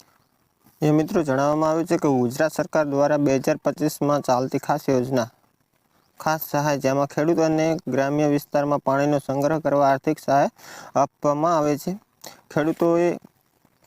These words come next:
પાણીના ટાંકા બાંધવા માટે રૂ-, પચાસ ટકાથી પંચોતેર ટકા સુધી સહાય મેળવી શકે છે અને જૂથમાં કામ કરતા ખેડૂતો માટે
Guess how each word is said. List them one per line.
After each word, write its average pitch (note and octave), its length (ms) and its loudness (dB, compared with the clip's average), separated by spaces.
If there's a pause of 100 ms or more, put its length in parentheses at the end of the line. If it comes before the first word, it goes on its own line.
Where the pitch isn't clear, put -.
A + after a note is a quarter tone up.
(500)
પાણીના D3 360 0
ટાંકા C#3+ 360 0
બાંધવા C#3+ 380 0
માટે D3+ 260 0
રૂ-, C3 240 -6 (260)
પચાસ D#3+ 340 0 (140)
ટકાથી D3+ 560 0
પંચોતેર D3+ 520 0
ટકા C#3+ 340 -2
સુધી - 240 0
સહાય C#3+ 420 0
મેળવી C#3+ 320 4
શકે D#3 280 0
છે F3 80 0
અને E3 120 2 (100)
જૂથમાં D#3 520 0
કામ D3 180 0 (440)
કરતા C3+ 320 -2
ખેડૂતો C#3+ 360 0
માટે C#3+ 240 -2